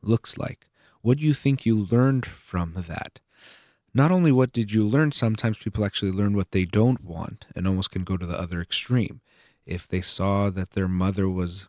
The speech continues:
controlling towards their father, and now they're a, a man developing to find a partner, they might be so afraid of that that they'll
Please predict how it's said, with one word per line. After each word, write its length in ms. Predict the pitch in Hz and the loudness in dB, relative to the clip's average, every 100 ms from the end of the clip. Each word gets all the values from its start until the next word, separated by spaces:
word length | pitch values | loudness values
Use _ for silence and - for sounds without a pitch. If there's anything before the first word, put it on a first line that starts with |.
| - | -8
controlling 580 | 98 - 113 120 120 107 | -6 0 2 4 2 -2
towards 580 | 98 92 95 92 - | -4 0 0 0 -4
their 240 | - 90 85 | -4 -4 -4
father, 600 | - 117 147 156 87 113 | -4 0 2 2 0 -2
and 160 | 107 85 | -2 -2
now 220 | 85 85 | -2 -2
they're 280 | 85 90 87 | -4 -2 -2
a, 140 | 85 _ _ _ _ _ | -4 _ _ _ _ _
a 380 | - 50 - 104 | -8 -6 -8 -10
man 560 | 87 98 95 90 87 | -2 2 2 2 -2
developing 640 | 90 85 87 85 - 87 87 | -6 -4 -4 -4 -6 -6 -6
to 120 | - | -8
find 260 | - 92 87 | -4 -2 -4
a 40 | |
partner, 300 | - 104 127 | -2 0 0
they 160 | 117 110 | 2 2
might 320 | 110 110 - | 2 0 -2
be 120 | 98 | -4
so 160 | - 104 | 0 -2
afraid 280 | - 107 | 2 0
of 60 | 107 | 2
that 200 | 107 - | 0 -2
that 180 | 95 85 | -8 0
they'll 240 | 98 92 | 0 0